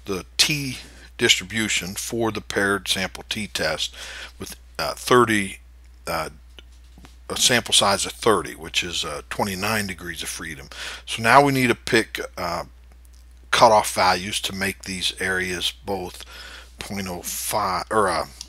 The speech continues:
alpha over two, which is point zero two five. So we conduct our test statistic, and if it falls in the rejection region,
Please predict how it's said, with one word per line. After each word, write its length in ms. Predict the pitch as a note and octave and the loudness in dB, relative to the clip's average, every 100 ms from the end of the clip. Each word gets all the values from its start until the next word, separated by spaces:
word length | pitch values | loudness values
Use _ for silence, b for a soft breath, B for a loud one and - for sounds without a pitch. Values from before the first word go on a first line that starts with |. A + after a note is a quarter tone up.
| - - - - | -20 -20 -8 0
alpha 320 | G#2+ A2+ G#2 | 2 4 4
over 260 | G2 F#2 | 0 0
two, 360 | F2 - A2 F2 - B B B | -2 2 2 0 -8 B B B
which 220 | F2+ - | -6 -2
is 180 | A2 - | 0 -2
point 420 | - G#2 F#2+ - | -6 -8 -6 -6
zero 280 | - F2+ E3 - | -8 -6 -6 -6
two 160 | F#3 | -8
five. 520 | E3 G#3 A3 D3 - - B B B B B B B B B - - - | -6 -6 -6 -8 -10 -14 B B B B B B B B B -20 -12 0
So 440 | - B2 A2+ A2 D2+ - | 8 10 10 6 -2 -8
we 140 | A#2+ | -6
conduct 420 | G#2 B2 A#2 A#2 C3 | -4 8 10 10 6
our 80 | |
test 360 | A2+ - G2 - | 2 4 4 2
statistic, 640 | - - G3 - F#3+ - - | 2 4 6 6 0 -8 -6
and 120 | G#2+ | -4
if 120 | - | -4
it 80 | A#2 | -4
falls 460 | - A2+ A2 G#2+ | 4 8 8 6
in 60 | G#2 | 0
the 60 | G2 | -6
rejection 560 | F2 A2 A#2 - A#2 | -2 0 2 0 -2
region, 420 | A2+ A#2 A2+ A#2+ | -2 -2 -2 -4